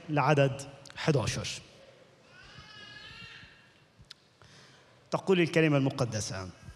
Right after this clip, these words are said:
"وكان غب أيام كثيرة." غب معناها يعني بعد وقت من الزمن. "وكان غب أيام كثيرة بعدما أراح الرب إسرائيل من أعدائهم حواليهم،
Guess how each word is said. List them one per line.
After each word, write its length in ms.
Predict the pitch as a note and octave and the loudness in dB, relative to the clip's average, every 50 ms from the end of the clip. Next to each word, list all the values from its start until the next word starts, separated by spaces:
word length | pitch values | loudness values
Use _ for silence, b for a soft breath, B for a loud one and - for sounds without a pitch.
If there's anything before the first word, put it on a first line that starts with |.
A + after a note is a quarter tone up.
| - - - - - - _ _ - b b b b b b b b b b b | -20 -20 -20 -20 -20 -20 _ _ -20 b b b b b b b b b b b
"وكان 380 | - E3 E3 - A3+ B3+ C#4 C4+ C4+ B3+ - - F3+ | 4 4 6 6 4 4 4 2 2 0 0 -2 -2
غب 340 | D3 D3 F#3 G#3+ G3+ F#3 F#3+ | 4 4 4 4 4 4 4
أيام 840 | G3+ G#3 G#3 - - F3+ D#3+ D3 D3 D#3 E3 E3 D#3+ D#3+ D#3 D3+ | 6 6 4 4 2 2 4 4 4 4 4 4 4 4 2 2
كثيرة." 680 | D3 - C#3+ - - E3+ D3+ C3+ B2+ A2+ - B2+ A2+ A2 - - - E3+ | 0 -2 -2 0 2 2 4 4 2 -2 -4 -8 -8 -8 -12 -10 -6 0
غب 320 | C#3+ E3+ A#3 B3+ - - A#3 A#3+ B3+ A#3+ A3+ | 4 4 4 4 2 0 0 0 0 -2 -2
معناها 600 | F3+ D#3 C3+ D3 E3 F#3 G3 F#3+ G3 G#3 G#3 G3 - | -2 -2 0 0 0 0 0 0 0 -2 -2 -4 0
يعني 220 | F3 D#3 D3 D3+ D3 | 0 2 2 2 2
بعد 300 | C#3+ F3 F3 F#3 D#3+ D#3 | 2 2 0 2 0 2
وقت 480 | D#3 G3+ F3+ D3 - - - - - - - - | 2 2 2 0 -8 -12 -14 -14 -16 -18 -8 -4
من 120 | D#3 D3+ | 0 0
الزمن. 440 | D3 C#3 A#2+ B2 D3+ C#3+ B2 A2+ G#2 G2 F2 - B B B B B B B B | 2 0 4 4 4 4 4 0 -2 -4 -8 -12 B B B B B B B B
"وكان 320 | E3 E3+ - B3 C#4+ C#4+ | 2 4 4 4 2 4
غب 320 | C#4+ A#3+ F#3 G#3 G#3+ G#3+ A3 | 2 4 4 2 4 4 4
أيام 600 | A3+ - E3+ D#3+ D3+ D#3+ E3+ F#3+ F#3 F3 D#3+ D3+ | 4 6 4 4 6 6 6 6 4 4 4 4
كثيرة 520 | C#3+ - C3+ - - F3 F3+ G3 G#3 F#3+ - | 2 0 -2 0 2 2 2 2 2 0 0
بعدما 800 | G#3 A3+ A3 F3+ C#3+ C3+ A#2 C#3 C#3 D3+ D3+ D3+ C#3+ D3+ D3 D3 | -2 -2 0 2 2 2 2 4 4 4 4 4 2 2 2 6
أراح 300 | C#3+ D#3 D3 - - D#3 | 6 6 4 4 0 0
الرب 560 | C#3+ C3+ C#3+ E3+ E3 D#3+ E3+ F3+ E3 D#3+ E3+ | 2 4 4 2 4 4 4 4 4 2 0
إسرائيل 680 | D3 - - C#3+ C3+ B2+ C3 D#3 E3+ F3+ G3+ G3+ F3+ | -4 -6 -4 -4 -4 -4 -2 0 0 2 2 2 2
من 220 | D#3+ D#3 - - | 2 0 0 0
أعدائهم 720 | - D3 C3 B2+ C3 D3+ E3+ F3 F3 F3 D#3 D#3+ D#3+ D#3 D#3 | -2 -2 -2 2 4 4 4 4 4 2 4 4 4 2 0
حواليهم، 720 | - - D3+ C#3+ C#3 C3+ C#3+ C#3 A#2 F#2 G#2+ G2+ F#2+ F#2+ | -2 0 2 4 4 4 4 2 0 -2 -6 -8 -10 -12